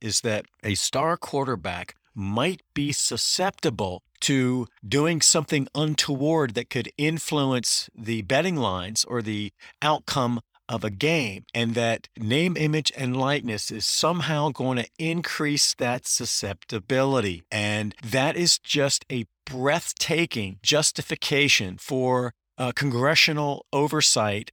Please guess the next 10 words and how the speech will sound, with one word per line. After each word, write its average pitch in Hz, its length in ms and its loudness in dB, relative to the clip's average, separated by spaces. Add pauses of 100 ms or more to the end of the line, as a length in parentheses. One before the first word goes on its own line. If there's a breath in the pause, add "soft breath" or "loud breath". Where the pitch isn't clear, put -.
(120)
and 104 300 0
intervention 127 760 2 (120)
in 160 260 0
name, 147 380 2 (200)
image, 139 480 2
and 160 220 0
likeness, 170 540 0
because 151 560 0 (320 loud breath)
Lead 175 340 0
One 139 460 0